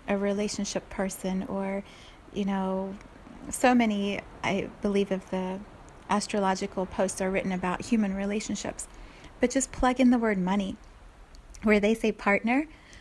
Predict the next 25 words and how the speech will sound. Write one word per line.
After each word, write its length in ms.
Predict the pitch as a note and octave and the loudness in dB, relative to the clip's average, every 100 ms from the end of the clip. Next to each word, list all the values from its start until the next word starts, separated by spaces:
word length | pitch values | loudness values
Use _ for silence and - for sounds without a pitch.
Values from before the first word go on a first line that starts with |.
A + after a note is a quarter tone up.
| - | -20
plug 280 | - A#3 A3 | -4 -2 0
in 160 | A3 G#3 | 2 0
finances 840 | - G3+ G3+ F#3+ G3+ - - G#3 | 0 -2 0 -2 -4 -6 -8 -6
or 140 | F#3+ F#3+ | -4 -2
abundance 640 | F#3+ F#3 F#3+ G3 G3+ - | 0 0 0 -4 -6 -4
or 100 | G3 | -2
money, 480 | G3 F#3+ F#3+ - - - | -2 -2 -4 -6 -6 -4
and, 380 | F#3+ F#3+ F#3+ - - - - | -2 -2 -4 -8 -16 -20 -2
and 120 | G#3+ G#3+ | 0 0
play 260 | - A#3+ | 4 4
with 240 | F4 G3 - | 6 2 0
it. 160 | - - | -6 0
Like, 380 | F#3 F3+ - - - - | 0 0 -10 -20 -18 -8
how 320 | - F#3+ G3 | -4 0 0
do 100 | G3+ | 0
you 160 | G3 G#3 | 0 0
relate 540 | G#3 B3 D4 - - - - - - | 2 2 0 -4 -14 -16 -20 -16 -8
to 120 | A3 | -2
money? 460 | G3 F#3 F#3+ A#3 - - - - - - - - - - - - - - - | -2 -2 -4 -6 -10 -20 -20 -20 -20 -20 -20 -20 -20 -20 -20 -20 -20 -20 -8
Can 180 | A3 G3 | -2 0
you 140 | G3 | -2
choose 280 | - - A3 | -2 0 2
a 80 | G#3 | 4
new 300 | G#3 C#4 F4 | 4 4 4
way 300 | G3+ - | 2 2